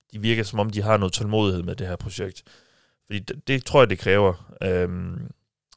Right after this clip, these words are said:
der er ikke rigtig nogen desperate moves, og jeg kan egentlig også godt leve med, at Brian Daboll lige får et enkelt år med Daniel Jones. Man kan godt måske sige, ja, men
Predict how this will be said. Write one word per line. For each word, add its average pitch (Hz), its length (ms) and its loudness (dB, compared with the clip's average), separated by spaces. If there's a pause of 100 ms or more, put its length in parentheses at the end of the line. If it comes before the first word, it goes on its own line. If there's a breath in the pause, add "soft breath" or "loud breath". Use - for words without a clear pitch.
(1160)
der 127 60 2
er 120 40 6
ikke 131 140 4
rigtig 127 160 0
nogen 123 180 0
desperate 107 480 0
moves, 107 680 -2
og 95 200 0
jeg 98 100 -2
kan 135 100 -2
egentlig 131 220 2
også 120 140 2
godt 120 140 2
leve 127 200 2
med, 107 180 4 (760)
at - 160 -4
Brian 113 220 4
Daboll 117 320 4
lige 113 100 2
får 117 160 6
et - 60 6
enkelt 107 240 2
år 104 80 4
med 95 140 -2
Daniel 95 340 -2
Jones. 101 260 0
Man 107 100 0
kan 104 60 -2
godt 120 220 2
måske 107 220 -8
sige, 107 220 2
ja, 117 300 8
men 104 220 0